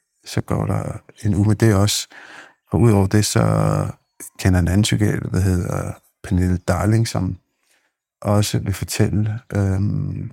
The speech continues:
omkring sådan noget tilknytning og A D H D. Altså, det bliver sindssygt spændende. Så, så det bliver, øh, psykiatri-sommerferie tyve femogtyve.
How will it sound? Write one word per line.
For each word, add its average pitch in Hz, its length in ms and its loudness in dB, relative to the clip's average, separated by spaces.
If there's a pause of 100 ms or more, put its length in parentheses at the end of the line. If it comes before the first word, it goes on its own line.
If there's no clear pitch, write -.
omkring 98 400 -6 (920)
sådan 92 240 0
noget 76 160 -4
tilknytning 95 880 0
og 95 220 -4
A 92 80 -2
D 92 40 -2
H 95 120 0
D. 95 40 0
Altså, 95 340 0
det - 80 -4
bliver 95 100 2
sindssygt 95 340 -2
spændende. 95 320 2
Så, 95 220 2 (420)
så - 120 -2
det 117 200 0
bliver, 120 600 4
øh, 95 380 0
psykiatri-sommerferie 113 1080 2
tyve 104 300 4
femogtyve. - 600 -2